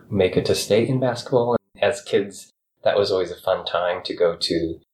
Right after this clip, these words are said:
Veterans Memorial Auditorium to state basketball, and I think Vet-, Vets Auditorium and state basketball was, like, my first impression of this really exciting time for our town because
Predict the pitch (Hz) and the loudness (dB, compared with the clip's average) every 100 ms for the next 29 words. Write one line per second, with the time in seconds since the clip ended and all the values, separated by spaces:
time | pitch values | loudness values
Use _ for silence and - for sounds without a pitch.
0 | _ _ 85 82 87 85 87 85 82 85 | _ _ -4 -2 -4 -2 -2 0 2 2
1 | 82 78 - 87 85 85 87 - 90 87 | 2 -2 -4 -4 -4 -4 -8 -8 -6 -6
2 | 87 - 92 90 90 - 92 92 90 87 | -6 -4 -2 0 -2 -4 -2 0 0 -2
3 | - 95 90 - - 101 104 - 107 - | -2 -2 -4 -8 -10 -2 -2 0 -2 0
4 | 95 90 90 90 92 90 85 - 85 78 | 2 2 2 0 2 0 -2 -4 -4 -2
5 | 78 - - 107 104 104 104 98 101 101 | -4 -4 -2 0 0 -2 -4 0 -2 0
6 | 110 110 107 101 98 - 110 98 92 - | 0 0 -2 -2 -4 -4 -4 -4 -4 -8
7 | _ - 101 110 98 98 - 110 104 104 | _ -8 -8 -4 -6 -6 -6 -2 -2 -4
8 | 107 104 - 127 127 135 - 120 104 107 | -12 -14 0 0 0 -4 0 2 4 2
9 | - 101 98 113 127 110 - 104 95 - | -2 -2 0 -2 -4 -6 -4 -4 -4 -16
10 | - - | -20 -20